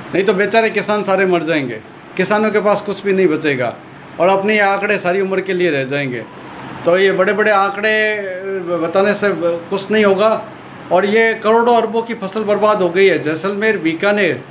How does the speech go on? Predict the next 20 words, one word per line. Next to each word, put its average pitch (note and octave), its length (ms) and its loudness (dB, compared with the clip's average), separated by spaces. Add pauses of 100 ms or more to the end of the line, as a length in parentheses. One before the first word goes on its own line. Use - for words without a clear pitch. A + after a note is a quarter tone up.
(120)
बाड़मेर, F3 480 0 (440)
वहाँ C#3+ 140 2
पे G3 180 0
करोड़ों G#3+ 400 0
अरबों G3+ 360 -2
की, G#3 160 -8
खरबों F3+ 360 -2
की G3+ 140 -6
ब-, D#3 760 0 (160)
बर्बाद E3+ 320 2
हो D#3+ 100 2
गई D#3 140 2
है, G2 160 0 (300)
और D#3 100 0
जीडीपी F#3+ 380 0
में G#3+ 160 0
भी G#3 100 0
कितना G#3+ 280 0
नुकसान G3 380 2
होगा, C#3+ 340 0